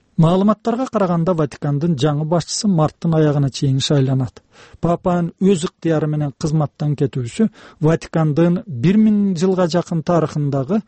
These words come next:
акыркы алты жүз жылда биринчи ирет болууда. Рим папасы Григорий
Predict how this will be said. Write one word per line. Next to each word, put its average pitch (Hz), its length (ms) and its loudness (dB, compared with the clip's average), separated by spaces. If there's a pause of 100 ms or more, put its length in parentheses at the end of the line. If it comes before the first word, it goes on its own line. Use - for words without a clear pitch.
(240)
акыркы 190 640 0 (100)
алты 185 480 0
жүз 190 300 -4
жылда 156 400 0 (100)
биринчи 170 440 -2
ирет 170 120 -2 (100)
болууда. 135 440 -6 (520)
Рим 156 300 2
папасы 160 480 -2
Григорий 147 560 0